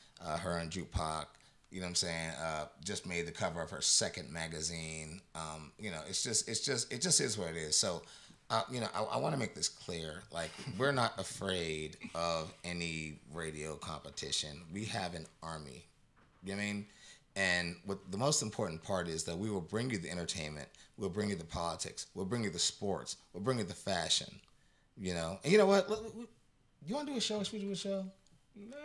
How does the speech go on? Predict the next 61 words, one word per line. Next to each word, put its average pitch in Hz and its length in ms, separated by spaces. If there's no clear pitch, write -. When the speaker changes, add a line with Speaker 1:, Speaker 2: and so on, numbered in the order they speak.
Speaker 2:
let's 320 180
go 113 180
ahead 101 160
and 101 80
start. 110 300
We 160 80
didn't, 127 320
we 240 120
didn't 139 160
talk 123 220
to - 60
them. 120 80
Let, 135 120
let, 220 200
let's 233 140
give 156 160
them 127 100
a 117 60
sample 120 380
of 117 40
what 113 160
they're 117 140
in 113 240
for 110 260
with 107 180
this 107 200
new 110 380
platform 107 560
that 104 80
we're 104 100
bringing 101 300
to - 120
them 98 120
that 92 60
they 98 100
get 95 260
nowhere 101 600
else. - 400
Speaker 1:
All 98 160
right, 76 100
sounded 101 380
good. 90 160
Sounds 101 260
good. 85 180
Sounds 90 260
good, 85 180
dude. 82 240
Okay, 92 200
let's 107 140
do 123 120
it - 20
like 87 180
this. 76 220
Speaker 2:
All 76 60
right. 113 120
Speaker 1:
Um, 95 180
all 87 140
right. 69 100
Um, 87 220
just 113 180
yesterday 85 540